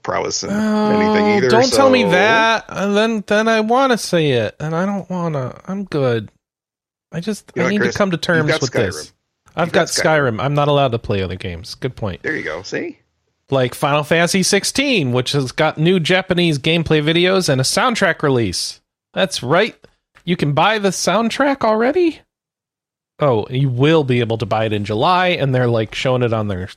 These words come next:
Speaker 2: their store. You can pre-order it now. Standard
Speaker 1: And pay
Speaker 2: edition has
Speaker 1: twenty dollars for shipping.
Speaker 2: seven C Ds for sixty-five bucks. Ultimate edition has eight C Ds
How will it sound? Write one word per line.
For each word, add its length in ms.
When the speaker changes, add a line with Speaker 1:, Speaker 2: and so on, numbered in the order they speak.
Speaker 2:
their 120
store. 560
You 120
can 140
pre-order 500
it 100
now. 300
Standard 320
Speaker 1:
And 60
pay 60
Speaker 2:
edition 320
has 240
Speaker 1:
twenty 80
dollars 120
for 140
shipping. 420
Speaker 2:
seven 640
C 220
Ds 540
for 100
sixty-five 800
bucks. 400
Ultimate 380
edition 420
has 220
eight 260
C 200
Ds 580